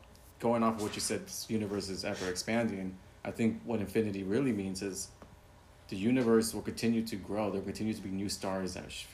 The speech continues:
form and shape and planets that come and go. Life itself will always be here. There will always, you know, we, we're not gonna have another Big Bang like we have seen in the past, right? The idea of the Big Bang is just a universe that has collapsed upon itself, or that,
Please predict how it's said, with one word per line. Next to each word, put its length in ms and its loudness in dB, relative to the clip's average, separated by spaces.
form 240 2
and 120 -4
shape 320 -2
and 120 -8
planets 360 -4
that 120 -8
come 220 -4
and 140 -6
go. 280 -4
Life 440 -2
itself 460 2
will 120 -2
always 520 0
be 240 -8
here. 640 -6
There 100 0
will 100 0
always, 260 0
you 80 -6
know, 140 0
we, 180 0
we're 140 2
not 180 6
gonna 140 0
have 260 -2
another 300 -2
Big 280 -4
Bang 360 -2
like 180 -8
we 120 -8
have 260 -8
seen 280 -6
in 120 -8
the 60 -12
past, 540 -8
right? 180 -2
The 120 -2
idea 260 4
of 60 2
the 60 0
Big 260 -2
Bang 280 0
is 120 -4
just 200 -6
a 60 -4
universe 640 -4
that 60 -4
has 160 -2
collapsed 440 -2
upon 260 -6
itself, 400 -6
or 80 -2
that, 100 -6